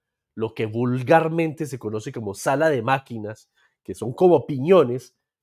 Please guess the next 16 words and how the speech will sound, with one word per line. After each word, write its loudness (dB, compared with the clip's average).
que -6
uno 2
va 2
engrandando 0
con, -8
con -6
otro, -2
lo 0
que -2
hacía -2
en 0
el -2
dos -2
mil -6
diecinueve -4
Guimaraes -6